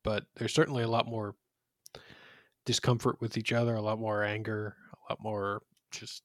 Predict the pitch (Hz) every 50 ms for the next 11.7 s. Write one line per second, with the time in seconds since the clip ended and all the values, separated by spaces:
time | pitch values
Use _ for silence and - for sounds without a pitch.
0 | _ _ 110 117 113 110 107 101 101 101 104 110 110 110 - - 107 101 104 107
1 | 107 110 107 - - - 101 101 98 98 98 95 92 92 95 - _ _ _ _
2 | _ _ _ _ _ _ _ _ _ _ _ _ _ _ _ 120 113 104 95 -
3 | - - 120 117 113 110 - - 117 110 107 - - - - - - - - -
4 | 104 110 104 104 107 107 110 110 110 110 110 110 - - - - 113 113 113 110
5 | - _ _ _ 110 135 147 160 156 127 117 107 120 120 - - 151 185 180 147
6 | 110 98 101 104 98 101 113 123 113 110 139 135 101 - - 107 120 131 123 -
7 | 120 117 113 101 101 - _ _ _ _ _ - - - - - - - - -
8 | - - - - - _ _ - _ _ - 143 151 - 139 135 - _ _ _
9 | - - - _ - - 151 165 165 196 180 139 131 120 110 107 110 110 110 104
10 | 101 104 107 98 101 101 98 92 113 113 - - 104 - 120 107 107 101 - -
11 | 95 92 98 - - 107 101 95 90 - - - -